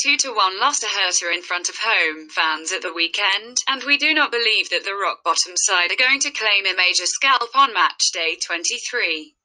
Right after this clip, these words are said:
Bayern München crushed the Billy Goats at the weekend,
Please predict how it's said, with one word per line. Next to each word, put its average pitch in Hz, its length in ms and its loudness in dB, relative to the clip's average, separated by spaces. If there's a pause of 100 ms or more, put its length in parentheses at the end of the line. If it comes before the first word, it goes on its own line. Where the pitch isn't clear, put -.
(1300)
Bayern 226 400 4
München 294 520 0
crushed 233 500 0
the 240 120 -6
Billy 277 240 0
Goats 208 380 -2
at - 80 -8
the 170 100 -8
weekend, 202 640 -2